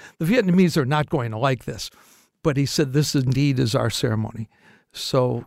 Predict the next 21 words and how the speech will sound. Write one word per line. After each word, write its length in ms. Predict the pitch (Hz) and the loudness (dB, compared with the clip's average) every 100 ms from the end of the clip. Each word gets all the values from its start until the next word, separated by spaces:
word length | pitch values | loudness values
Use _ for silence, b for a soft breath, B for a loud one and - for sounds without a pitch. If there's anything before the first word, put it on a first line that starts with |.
| _ | _
Chaplain 340 | - 123 131 107 | -4 -4 -4 -6
Skinner, 500 | - 127 117 117 - - | -4 -2 -2 -6 -12 -8
we 200 | 135 123 | -4 -4
would 200 | 123 - | -4 -4
all 320 | 127 123 123 - | -2 0 -2 -6
be 160 | - 123 | -10 -10
just 320 | - 135 - | -8 -8 -6
honored 380 | 123 123 123 117 | -2 -2 -2 -4
if 180 | 117 - | -8 -6
you 140 | 123 | -6
would 160 | 123 113 | -4 -6
say 320 | - 113 113 b b b b _ | -6 -6 -8 b b b b _
a 100 | 110 | -12
prayer 420 | - 123 117 107 b b b b b _ _ - | -6 -4 -4 -6 b b b b b _ _ -8
to 320 | 120 117 123 _ _ _ _ 220 196 - 147 131 | -6 -4 -8 _ _ _ _ -20 -20 -14 -12 -2
begin 400 | 143 123 123 123 | 0 2 0 0
this, 340 | 113 - - | -4 -6 -8
uh, 140 | 120 104 b _ | -8 -10 b _
service. 600 | - - 131 - - - b b b _ | -6 -2 -2 -2 -12 -18 b b b _
And, 420 | 131 127 123 123 | -2 0 0 0
uh, 240 | 117 113 | 0 -2